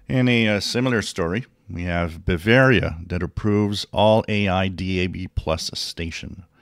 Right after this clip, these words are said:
This is by T. Carter Ross of Radio World. The Bavarian State Center for New Media, B L M,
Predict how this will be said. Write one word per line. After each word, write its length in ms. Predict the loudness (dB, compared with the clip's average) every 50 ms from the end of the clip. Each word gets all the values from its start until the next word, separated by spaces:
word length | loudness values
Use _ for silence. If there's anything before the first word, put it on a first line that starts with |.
| _ _ _ _ _ _
This 220 | -14 -12 -10 -8
is 100 | -8 -6
by 200 | -4 -4 -4 -4
T. 180 | -4 -6 -8 -10
Carter 340 | -6 -4 -4 -2 -2 -4 -4
Ross 460 | -2 0 0 0 -2 -4 -8 -12 -16 -20 _ _
of 160 | -16 -16 -12 -10
Radio 240 | -8 -8 -6 -6 -8
World. 440 | -8 -8 -10 -10 -12 -14 -16 -20 -20 _ _ _ _ -20 -20 -20 -20 -20 _ -20 -20 _ -14
The 240 | -8 -4 -2 -2 -2
Bavarian 680 | -2 -2 -2 -2 0 2 2 2 2 2 2 2 0 0
State 420 | -2 -6 -4 -2 -2 -2 -2 -2
Center 500 | -2 0 2 2 2 2 2 0 0 0
for 240 | -2 -4 -2 -2 0
New 240 | 2 2 4 4 4
Media, 460 | 4 4 4 2 2 2 0 0 -2
B 260 | -4 -4 -4 -4 -2
L 160 | -2 0 2
M, 240 | 2 2 2 0 -2